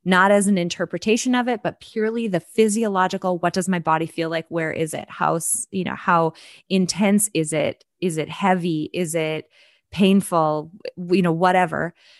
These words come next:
Paying attention to that sensation specifically, so much of that is something that I practice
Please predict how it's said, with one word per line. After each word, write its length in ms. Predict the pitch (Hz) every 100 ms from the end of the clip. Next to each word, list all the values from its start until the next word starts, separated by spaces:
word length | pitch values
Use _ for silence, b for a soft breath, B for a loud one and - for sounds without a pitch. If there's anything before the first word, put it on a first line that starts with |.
| b b b - 147 _ _
Paying 260 | - 233 254
attention 400 | 247 202 196 202
to 140 | 190 170
that 400 | 160 160 165 - _ _ _
sensation 960 | - 185 170 - 165 170 175 160 160 160 _ _ _ _ _
specifically, 1080 | - - - 180 233 185 160 147 147 165 214 b b b b
so 280 | - 226 240
much 240 | 294 302
of 160 | 269 175
that 400 | 185 175 151 - _ _ _ _ _ _ _ _ - -
is 140 | 160
something 320 | - 214 220
that 100 | 208
I 120 | 175 165
practice 640 | - - 202 196 165 156